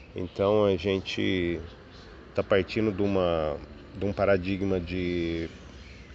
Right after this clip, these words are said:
dar o nosso tempo de graça pra ser remunerado pelo nosso tempo. E isso, quando eu digo tempo, é um, uma coisa bem abrangente, né? Você pode, por exemplo, ser remunerado por, por tá jogando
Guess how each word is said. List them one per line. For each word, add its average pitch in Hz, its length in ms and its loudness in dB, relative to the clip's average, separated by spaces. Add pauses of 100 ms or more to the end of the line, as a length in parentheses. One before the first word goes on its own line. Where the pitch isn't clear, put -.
(260)
dar 104 140 6
o 123 80 6
nosso 110 260 4
tempo 104 260 2
de 104 120 -4
graça 101 520 4
pra 107 520 6
ser - 220 0
remunerado 107 580 4
pelo 104 200 0
nosso 107 280 0
tempo. 80 340 -2 (720)
E 135 140 2
isso, 233 280 2 (400)
quando 120 200 4
eu 131 100 4
digo 117 240 0
tempo, 113 460 2
é - 20 4
um, 98 400 0
uma 98 140 0
coisa 101 320 0
bem 98 220 2
abrangente, 90 720 2
né? 123 200 0 (200)
Você 92 200 -6
pode, 98 340 0
por 95 140 -2
exemplo, 101 380 0
ser - 320 -2
remunerado 104 760 4
por, 123 220 2 (300)
por 113 100 0
tá 123 180 4
jogando 95 520 0